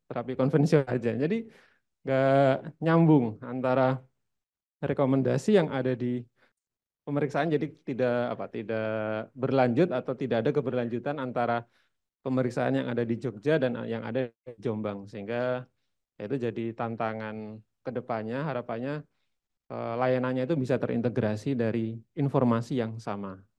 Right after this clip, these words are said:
Lanjut. Ini. Nah, keuntungannya Satu Sehat tadi, saya rangkum ya keuntungannya, meningkatkan aksesibilitas informasi dan data pasien, meningkatkan keselamatan pasien juga, lalu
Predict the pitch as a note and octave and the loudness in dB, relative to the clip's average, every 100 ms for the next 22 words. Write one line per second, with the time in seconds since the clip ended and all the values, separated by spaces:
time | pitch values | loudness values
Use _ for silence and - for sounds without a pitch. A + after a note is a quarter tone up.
0 | G#2 G#2+ A2+ B2+ - - _ _ _ _ | -10 -4 -4 -4 -10 -20 _ _ _ _
1 | _ _ _ _ _ B2 B2 G#2+ A2+ C#3+ | _ _ _ _ _ -16 -12 -10 -6 0
2 | C3 G#2 - - C#3 C#3+ C#3+ C#3+ D3 D#3 | 0 -2 -10 2 6 8 8 6 6 4
3 | D3 D3 C3+ F3+ C#3+ A2+ G2 - _ _ | 2 2 4 4 2 0 -4 -12 _ _
4 | _ _ _ A2 G#2+ A2 A#2 A#2+ D#3 D3+ | _ _ _ -10 -6 -2 0 2 2 2
5 | A#2+ B2 A#2 A#2+ A#2 A2+ D3+ D3 C3 B2 | 2 0 -2 -2 -2 -2 -2 -2 0 -2
6 | - A#2+ A2+ - B2+ A#2 A#2 A2+ A2+ B2+ | -2 -4 -6 -4 -4 0 0 0 -2 -4
7 | A#2+ B2 A#2 A#2+ C3 A#2+ A2+ A2+ A2 A2 | -2 -2 0 -2 -2 -2 0 0 -2 -2
8 | A2 - B2+ F3+ - _ _ _ _ _ | -2 0 0 0 -4 _ _ _ _ _
9 | _ C3+ C3+ C3 C3 C#3 C3+ D3 C#3 B2+ | _ 2 4 2 2 2 2 2 2 4
10 | B2+ B2+ B2 B2 B2+ C3+ B2 - - B2+ | 2 2 0 0 -2 -2 -6 -8 -2 -2
11 | D#3+ - _ _ _ _ _ _ _ B2+ | -2 -8 _ _ _ _ _ _ _ 2
12 | C3 | 6